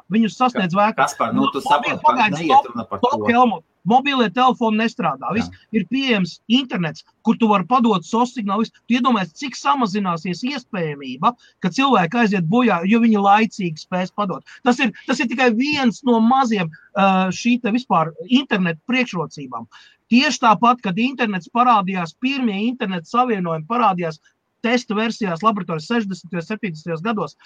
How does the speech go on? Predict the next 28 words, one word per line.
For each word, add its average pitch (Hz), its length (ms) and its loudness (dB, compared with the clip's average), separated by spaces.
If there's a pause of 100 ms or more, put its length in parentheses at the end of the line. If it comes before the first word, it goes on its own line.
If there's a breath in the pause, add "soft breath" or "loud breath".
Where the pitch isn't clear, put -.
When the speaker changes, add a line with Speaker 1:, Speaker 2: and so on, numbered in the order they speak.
(200 soft breath)
Speaker 1:
jau 185 180 2
tad 220 240 2
zinātnieki 202 560 4
paredzēja, 170 480 -2
ka 165 80 -8
pienāks 254 480 0
tāda 240 240 4
diena, 190 460 -2 (260)
ka - 160 0
tas 214 160 4
būs 196 240 0
pieejams 214 560 0
visur, 208 320 0
un 175 160 -6
to 190 160 -4
mēs 180 140 2
Speaker 2:
Mhm. 214 80 0
Speaker 1:
lietosim 214 420 -4
ikdienā. 165 300 -8 (360 soft breath)
Tagad 247 380 2
paskatieties, 185 640 -2 (360)
davai, 269 300 4
ka 190 220 -2 (580)
iedomājamies 220 640 4
situāciju, 175 640 -4
uz 170 240 -2
vienu 330 560 2
dienu 208 540 0